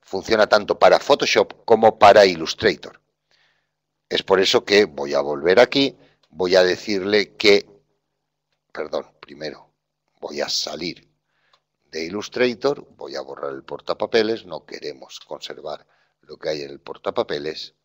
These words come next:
y una vez haya salido, voy a decirle que reintente instalarlo. De esta manera acaba de instalar, como podéis observar,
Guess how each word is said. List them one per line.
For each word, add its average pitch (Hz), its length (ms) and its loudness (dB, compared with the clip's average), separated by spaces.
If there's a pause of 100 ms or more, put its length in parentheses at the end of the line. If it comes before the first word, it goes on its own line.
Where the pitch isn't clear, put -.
(480)
y 87 100 -14
una 101 160 4
vez 101 280 4
haya 82 280 -2
salido, 107 680 0 (720)
voy 98 320 2
a 92 60 6
decirle 90 600 -4 (300)
que 90 160 -4
reintente 82 600 -6
instalarlo. - 580 -8 (560)
De 107 160 2
esta 101 200 4
manera 120 480 6
acaba 104 540 6
de 98 140 -2
instalar, 98 540 4
como 85 220 -6
podéis 87 340 -2
observar, 92 640 2